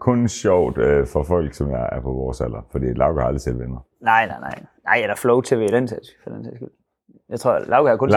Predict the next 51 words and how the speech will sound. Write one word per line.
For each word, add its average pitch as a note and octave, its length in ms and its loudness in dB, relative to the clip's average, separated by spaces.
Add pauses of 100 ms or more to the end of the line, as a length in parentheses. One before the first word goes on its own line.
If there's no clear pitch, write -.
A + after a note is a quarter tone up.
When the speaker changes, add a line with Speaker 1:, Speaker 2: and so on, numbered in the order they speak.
Speaker 2:
set - 40 -6
ting, A2 160 4
Speaker 1:
la-, G#2 40 6
Speaker 2:
der, G#2 80 2
hvis A2+ 140 0
ikke G#2+ 100 6
det A#2+ 80 6
ligger A#2 140 4
på B2+ 60 2
Speaker 1:
Lau-, C3+ 40 4
Speaker 2:
YouTube, B2 140 4
så A#2+ 80 6
har A2 80 8
Speaker 1:
Lau, A#2 80 6
Speaker 2:
han A#2 100 6
set. G#2 100 4
Speaker 1:
hun G#2+ 180 2
brændte F#2+ 300 0
den F2+ 160 0
vildeste F#2+ 340 2
second D2+ 300 0
ad D2 80 2
med C#2+ 120 2
hendes C2+ 160 2
mormor D2 220 2
og D2 60 0
morfar C2+ 320 2
i C2+ 60 2
går, C2+ 320 2
fordi C#2 220 0
at, A#1 160 -2
øh, - 360 -2 (580)
at C#2 120 2
hun C#2+ 220 2
gerne C#2+ 180 2
ville C2+ 160 2
se D2+ 160 2
noget C2+ 120 0
andet, D#2 300 0 (200)
øh, C2+ 200 2
end C2+ 80 2
der C2 60 6
var C#2+ 360 2
lige C#2 140 -2
på B1+ 80 -4
fjernsynet D2 420 0
på C#2 60 -6
det - 20 -2
Speaker 2:
Nå, C#2+ 60 0
det - 40 -6 (100)
Speaker 1:
tidspunkt. A2+ 100 0